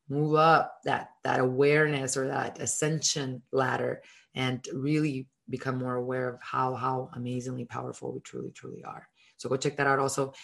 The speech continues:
in our free, uh, Facebook group community, which you can find the link here as well. And, um, also, uh, in Instagram, it's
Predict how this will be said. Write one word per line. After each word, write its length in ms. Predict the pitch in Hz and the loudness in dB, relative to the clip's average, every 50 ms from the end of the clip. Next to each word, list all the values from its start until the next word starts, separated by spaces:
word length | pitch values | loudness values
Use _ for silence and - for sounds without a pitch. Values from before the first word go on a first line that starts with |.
| - - - | -20 -16 -10
in 100 | 160 127 | -6 -4
our 100 | 127 123 | -4 -4
free, 440 | - - 147 143 139 135 143 143 _ - - - - _ _ - | -2 0 4 4 4 4 2 -2 _ -20 -20 -20 -20 _ _ 0
uh, 260 | 123 123 120 123 120 | 0 2 2 2 0
Facebook 440 | 120 - 170 185 190 190 - 185 175 | 2 6 6 6 6 6 4 -2 -2
group 120 | 180 175 | -2 -2
community, 460 | - 180 175 170 175 175 170 170 165 | 0 0 0 2 2 2 2 4 4
which 240 | 156 139 - - - | 4 2 2 0 -6
you 40 | 139 | -4
can 120 | - 135 | -4 -2
find 200 | 131 147 143 139 | 0 0 0 0
the 80 | 135 135 | 0 0
link 240 | 135 135 135 135 131 | -2 -2 -2 -4 -6
here 220 | - - 143 135 | -2 0 0 2
as 180 | 131 127 123 131 | 2 2 0 0
well. 400 | 135 135 135 135 135 135 143 - | 2 4 4 6 4 2 0 -4
And, 240 | - 127 123 123 120 | -6 -6 -6 -6 -6
um, 320 | 131 127 123 123 123 123 135 | -4 -4 -2 -2 -4 -4 -4
also, 460 | 131 127 123 - - 139 131 127 - - _ - - - - _ _ _ _ - 107 - - - | -2 -4 -2 -2 0 0 0 0 -4 -8 _ -20 -20 -20 -20 _ _ _ _ -16 -16 -14 -8 -2
uh, 400 | 135 135 127 127 123 123 127 135 - - | 0 2 2 2 2 0 -2 -4 -4 -4
in 120 | 131 131 | -2 -2
Instagram, 600 | 135 139 135 - - 139 139 135 131 135 135 - | -2 -2 -2 -2 -4 0 0 0 0 0 -2 -2
it's 240 | 131 123 123 - | -4 -6 -6 -6